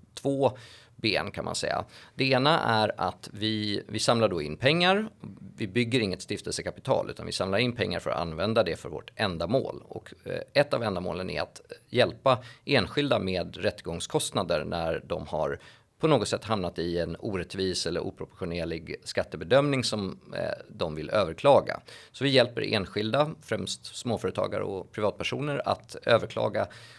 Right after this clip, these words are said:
Skatteverkets beslut för att driva process i domstolarna. Och det är främst då principiella frågor där vi också ser en chans att man kan vinna och där man kan på något sätt påvisa hur skattelagstiftningen eller skatteprocessen är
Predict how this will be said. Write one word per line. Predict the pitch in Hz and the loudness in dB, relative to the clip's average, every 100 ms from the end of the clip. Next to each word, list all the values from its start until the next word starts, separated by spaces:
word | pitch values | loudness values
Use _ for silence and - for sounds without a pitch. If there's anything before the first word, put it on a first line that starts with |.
| - | -10
Skatteverkets | - 127 107 98 104 - | -2 0 2 0 0 -4
beslut | 113 104 85 85 - - | -4 -2 -4 -4 -14 -8
för | - 90 | -4 -2
att | 87 | -2
driva | 95 82 92 117 | -4 0 2 0
process | 117 113 - 78 - | 0 -2 0 -2 -2
i | - | -6
domstolarna. | 87 90 82 - 131 123 - - - - | -6 -6 -6 -4 -2 -2 -4 -8 -14 -6
Och | 113 107 - _ | -4 -4 -10 _
det | - 135 127 | -6 -2 -2
är | |
främst | - 101 95 - | 2 0 0 -4
då | - 85 92 - | -4 -2 -2 -4
principiella | - 104 - - 95 120 123 | -4 -2 -2 -2 -2 0 0
frågor | 151 131 104 131 131 - - _ | 0 0 0 -2 -2 -6 -20 _
där | 110 98 | 2 4
vi | 101 | 4
också | 87 - | 2 -2
ser | - 90 | -2 -2
en | 87 85 - | -2 -6 -4
chans | - 90 - | -2 -2 -4
att | - | -8
man | 82 | -8
kan | - 87 | -6 -4
vinna | 98 90 107 156 156 - | -2 0 2 2 0 -16
och | - - 113 - | -4 -4 -4 0
där | 104 95 90 90 - 104 - | 4 4 4 0 -6 -14 -6
man | 95 85 | -4 -4
kan | 90 | -6
på | 87 | -6
något | 85 80 | -8 -6
sätt | 82 | -8
påvisa | - 104 87 127 139 - | -2 0 2 2 0 -2
hur | 82 95 85 85 82 - - | -2 -2 -2 -4 -8 -12 -20
skattelagstiftningen | - 131 - 95 95 - 98 - 101 95 | 0 0 2 -2 -2 -2 -6 -4 -4 -2
eller | 87 85 | -4 -4
skatteprocessen | 85 92 - 87 82 76 - 85 - | -2 -4 -4 -8 -4 -4 -4 -6 -2
är | 113 131 110 | 2 4 2